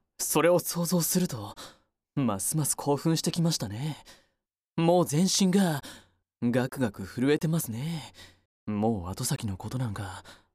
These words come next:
どうだっていいですよね。手足、動かしたっていいんですよ。もうあなたの手足は動かせる。そう言ってましたよね。足をもじもじしたり、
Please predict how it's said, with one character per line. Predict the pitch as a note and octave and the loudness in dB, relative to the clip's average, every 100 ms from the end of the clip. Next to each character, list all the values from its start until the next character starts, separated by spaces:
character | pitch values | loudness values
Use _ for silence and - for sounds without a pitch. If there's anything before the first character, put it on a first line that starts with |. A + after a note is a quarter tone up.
| _ | _
ど | C#3+ D3+ E3 | 0 2 4
う | |
だ | F#3 | 2
っ | |
て | - | 2
い | F#3+ | 2
い | |
で | F#3 | 4
す | - | 0
よ | A2+ | -4
ね。 | G#2+ B2+ E3+ B2+ - _ _ _ _ _ _ - | -8 -6 -8 -10 -16 _ _ _ _ _ _ -4
手 | C#3 | -2
足、 | C3 - G#2+ G2 _ _ _ _ _ - | 0 -4 -8 -14 _ _ _ _ _ -2
動 | E3 F#3+ | 0 2
か | G3 | 0
し | - | 0
た | D3+ | -2
っ | |
て | - A#2+ | 0 -2
い | C#3+ | 0
い | |
ん | D#3+ | 0
で | C3 | -2
す | - | -8
よ。 | A2+ D#3+ D#3 - _ _ _ | -8 -8 -8 -16 _ _ _
も | A2+ A2+ A2 F2+ | -4 -2 -4 -6
う | |
あ | |
な | A2+ | -8
た | C3+ | -8
の | G2+ | -10
手 | F2+ C3 C3+ | -8 0 0
足 | - G#2 | 0 -8
は | |
動 | F#2 A#2 | -8 -8
か | D3 | -6
せ | C#3+ | -4
る。 | C3 G2 F#2+ - _ _ _ _ - | -6 -8 -18 -20 _ _ _ _ -6
そ | - G3+ | 0 4
う | G3+ | 2
言 | |
っ | - | 2
て | G#3+ | 2
ま | G3+ | 2
し | - | 0
た | |
よ | C3 | -6
ね。 | G#2+ C3+ E3 G#2+ - - _ _ _ _ - | -6 -4 -4 -6 -18 -20 _ _ _ _ -2
足 | A2 G#2+ - C#3 | -2 -2 -4 -4
を | G2 | -4
も | G#2+ | -6
じ | C3 C#3 | -4 -4
も | A2+ | -4
じ | G2 | -6
し | - | -8
た | |
り、 | B2 | -8